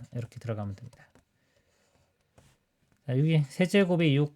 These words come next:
이렇게 세 번 곱한 건데, 이거 이 하나 약분시키고 나면 삼 이고 십칠. 네, 십칠이 되고, 이게 삼십육 곱하기 삼이니까요. 백팔. 답은 백팔분의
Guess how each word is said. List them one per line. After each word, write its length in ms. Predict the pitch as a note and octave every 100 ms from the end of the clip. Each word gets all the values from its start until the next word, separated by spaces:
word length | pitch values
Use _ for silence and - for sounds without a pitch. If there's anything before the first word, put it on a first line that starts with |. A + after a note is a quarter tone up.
| -
이렇게 180 | - -
세 160 | F#3
번 160 | F#3+ F#3+
곱한 280 | D#3 E3+ C#3
건데, 220 | C#3 D3+
이거 160 | C3
이 160 | C#3 D#3
하나 220 | F3+ F3+
약분시키고 580 | C3+ - D#3 C#3 - C#3
나면 460 | B2+ A#2+ C#3 D#3 D#3+
삼 300 | - D#3 D3+
이고 680 | D3+ C#3+ E3+ F3+ F#3 G3 F#3
십칠. 720 | - D#3 - - E3 A#2+ F#2+ F#2 _ _ _ _ _
네, 100 | A#2
십칠이 580 | A2 - _ - D#3 D3+
되고, 420 | C#3+ C#3 E3 E3
이게 180 | C#3+ C3
삼십육 720 | - D#3+ D#3 D#3+ D#3 C3+ -
곱하기 440 | - C3+ - C3+ B2+
삼이니까요. 760 | D3+ D3 C#3+ B2+ B2+ B2+ G#2+ -
백팔. 460 | A#2+ _ - A#2 _ _ _ _ _ _ _ _ _ _ _ _ _ _ _ _ _ _ - _ - G#2+
답은 380 | - A2+ B2+ C3
백팔분의 1040 | C3 - D3+ D3 C#3+ B2+ C3 F3 A3 A3+